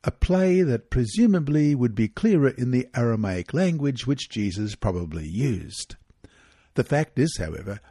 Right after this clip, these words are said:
that nobody knows with certitude the exact wording of Jesus' statement in Aramaic. We have only the Greek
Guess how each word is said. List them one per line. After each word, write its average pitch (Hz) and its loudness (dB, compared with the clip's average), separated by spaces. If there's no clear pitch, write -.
that - 0
nobody 160 2
knows 143 0
with 131 -2
certitude 110 -2
the 131 0
exact 131 -6
wording 113 -2
of 107 -4
Jesus' 110 -2
statement 120 -2
in 117 0
Aramaic. 107 -4
We 165 8
have 147 4
only 123 4
the 117 0
Greek 147 -2